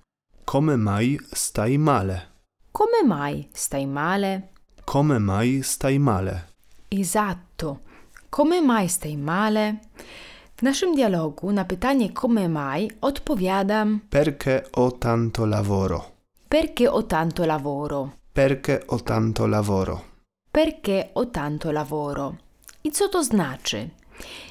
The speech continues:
Speaker 2: Jeśli się nie mylę, użyliśmy tego wyrażenia w jednej z naszych poprzednich lekcji.
Speaker 1: O ile dobrze pamiętam, w którejś z poprzednich lekcji pojawiło się wyrażenie perché ho molto da fare oggi.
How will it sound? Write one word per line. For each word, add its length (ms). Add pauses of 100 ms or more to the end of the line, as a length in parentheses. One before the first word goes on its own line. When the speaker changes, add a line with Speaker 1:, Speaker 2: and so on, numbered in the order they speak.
(140)
Speaker 2:
Jeśli 400
się 220
nie 300
mylę, 540 (120)
użyliśmy 640
tego 280
wyrażenia 680
w 80
jednej 400
z 80
naszych 400
poprzednich 600
lekcji. 600 (300)
Speaker 1:
O 120
ile 240
dobrze 380
pamiętam, 760 (360)
w 100
którejś 460
z 120
poprzednich 680
lekcji 500
pojawiło 460
się 180
wyrażenie 640 (520)
perché 480 (120)
ho 100
molto 520
da 160
fare 440
oggi. 460